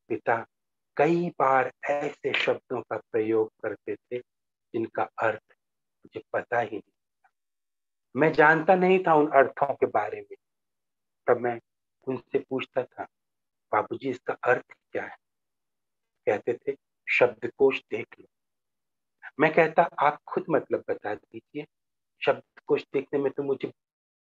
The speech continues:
बीस मिनट लग जाएंगे, मुझे शब्दकोश देखने की इतनी आदत भी नहीं।" तब वो और नहीं बताते थे, कहते थे, "तब तो और नहीं बताऊं, जाओ शब्दकोश देखो।" कठिन शब्दों का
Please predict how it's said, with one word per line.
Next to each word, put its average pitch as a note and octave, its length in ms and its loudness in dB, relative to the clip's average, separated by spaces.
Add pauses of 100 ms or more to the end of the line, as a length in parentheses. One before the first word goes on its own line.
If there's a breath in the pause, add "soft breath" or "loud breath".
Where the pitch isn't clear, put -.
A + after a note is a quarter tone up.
(640)
बीस D3+ 260 -4
मिनट D3 260 0
लग A2+ 200 0
जाएंगे, A2 280 -2
मुझे B2 400 -8
शब्दकोश B2 480 0
देखने C3 340 -2
की - 180 -16
इतनी - 240 -10
आदत A#2+ 240 0
भी A2+ 220 -6
नहीं।" G2 140 -10 (580)
तब B2 160 0
वो C#3 160 0
और C#3+ 260 6
नहीं A2 280 -2
बताते - 460 -14
थे, - 140 -20 (380)
कहते - 220 -2
थे, - 180 -8 (460)
"तब - 160 -8
तो - 80 -14 (120)
और B2 180 2
नहीं A2 180 -4
बताऊं, G2+ 420 -12
जाओ - 460 -6
शब्दकोश - 640 -8 (120)
देखो।" - 240 -20 (2250)
कठिन - 380 0
शब्दों - 340 0
का C3 200 -6